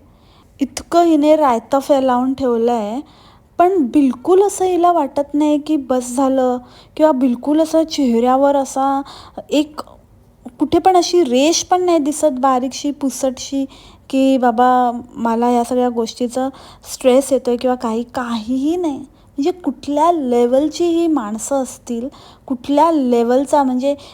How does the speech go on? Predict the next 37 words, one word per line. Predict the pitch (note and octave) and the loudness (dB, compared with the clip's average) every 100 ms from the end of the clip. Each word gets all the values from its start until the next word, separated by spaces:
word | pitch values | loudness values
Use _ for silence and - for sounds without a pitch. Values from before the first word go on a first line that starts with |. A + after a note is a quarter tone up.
| - | -2
ते | C#4 | 2
म्हणतात | C#4 B3+ C#4 | 2 2 0
ना, | D4+ | 2
"The | C#4+ C4+ | 2 0
show | - D#4 D#4+ D#4+ | 0 4 4 4
must | D#4 D#4 - B3 | 0 -2 -10 -2
go | C4 C4 | 2 6
on", | B3 C#4+ C4 A3 G3+ G#3 - _ _ _ _ - | 6 4 2 -4 -8 -10 -18 _ _ _ _ -6
तसं | C4 - D4+ | -4 0 2
आहे. | B3+ A3 | 2 0
म्हणजे | A#3 B3 D4 | -4 -2 0
ह्या | C#4+ B3+ D4 D#4+ | 0 2 2 2
शोच्या | - - D4 D#4+ F4+ | -2 -2 0 2 0
पायी | E4+ C4+ B3 | 2 0 0
ना, | B3 A#3+ C#4 - - _ | -2 -6 -8 -18 -20 _
ह्यांची | C4 B3+ B3 D4+ | -2 -2 0 0
माणुसकी | C4+ A3 A#3 C4 - E4 | 0 0 -2 -4 -4 -4
कुठेतरी | C#4 C#4 C4+ C4+ | -2 -2 0 0
संपत | C#4+ C4 A3+ G#3+ C4+ - | -2 -2 -2 -2 -4 -2
चालली | C#4+ A#3+ A3+ A3+ | -4 -2 -4 -6
आहे, | A#3 - _ B3 | -8 -18 _ -8
असं | A#3 C4 | -4 -2
मला | B3+ B3 | 0 0
वाटतंय | A#3+ G3+ - G#3+ G3 | -2 -4 -10 -10 -10
आता. | - F#3 - _ _ - - | -12 -16 -18 _ _ -20 -4
ते | C#4 | 2
मी | C4 C4+ | 4 4
जे | C#4+ | 2
टायटल | C#4+ A#3 A#3 C#4 | 2 2 2 2
दिलं | C#4+ C4 C4+ | 2 2 2
होतं | C#4 C#4+ | 2 0
ना, | C#4+ A3+ | 0 0
जोकरच्या | A#3+ A#3 B3+ C4 C4+ | -2 -2 -4 -2 -4
गळ्यात | A#3+ A#3 B3+ - | -2 -2 -4 -6
चोकर, | C4+ A3 - A#3 B3 - _ _ _ - | -4 -4 -4 -8 -8 -14 _ _ _ -4
त्यातला | A#3 C4 C4+ C4+ | -4 0 0 0
खरंच | B3+ A#3 C4 C4 - | -2 0 2 0 -4